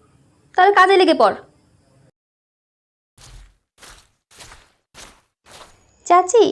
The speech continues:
Speaker 2: আমার কাজ শেষ, এই নে, এখানে দুইটা রুটি আছে।" তারপর রাইকা রুটি দুটো নিয়ে খুশি মনে বাড়ি ফিরল। বাড়ি ফিরে দেখে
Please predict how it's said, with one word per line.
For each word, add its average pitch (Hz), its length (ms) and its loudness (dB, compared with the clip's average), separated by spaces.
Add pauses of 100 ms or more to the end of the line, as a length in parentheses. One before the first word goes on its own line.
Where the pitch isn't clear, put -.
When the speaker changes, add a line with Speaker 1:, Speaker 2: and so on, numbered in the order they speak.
(220)
Speaker 2:
আমার 330 300 0
কাজ 302 320 0
শেষ, - 320 -10 (1080)
এই 427 180 2
নে, 311 160 4 (480)
এখানে 330 240 0
দুইটা 302 220 0
রুটি 370 260 2
আছে।" - 220 -4 (140)
তারপর 220 420 2 (100)
রাইকা 180 420 2 (380)
রুটি 220 240 -2
দুটো 185 300 0
নিয়ে 190 320 2
খুশি 262 480 -4
মনে 165 420 0
বাড়ি 180 320 0
ফিরল। 160 340 -6 (220)
বাড়ি 285 260 2
ফিরে 370 260 4
দেখে 196 380 2